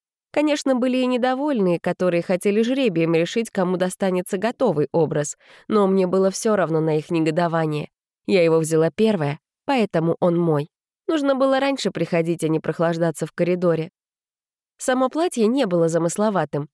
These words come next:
Сшито оно было из однотонной ткани молочного цвета, ничем не украшенное, поэтому я решила, что возьму у бабушки какую-нибудь брошку. По стилю как раз вписывалась.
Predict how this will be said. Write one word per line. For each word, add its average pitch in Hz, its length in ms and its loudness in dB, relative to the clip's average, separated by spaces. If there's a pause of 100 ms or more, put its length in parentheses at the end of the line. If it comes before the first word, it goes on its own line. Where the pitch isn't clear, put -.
(180)
Сшито 247 360 -2
оно 175 160 2
было 175 260 4
из 165 120 2
однотонной 175 560 2
ткани 202 360 0
молочного 165 580 0
цвета, 185 520 -4
ничем 214 360 -2
не 190 80 2
украшенное, 196 760 -4
поэтому 170 400 0
я 160 140 2
решила, 185 400 -2
что - 160 -4
возьму 165 360 0
у 165 40 -2
бабушки 180 420 -2
какую-нибудь 175 680 -2
брошку. 165 520 -4 (340)
По 170 140 -2
стилю 190 420 0
как 151 220 -6
раз 151 240 -4
вписывалась. 139 800 -6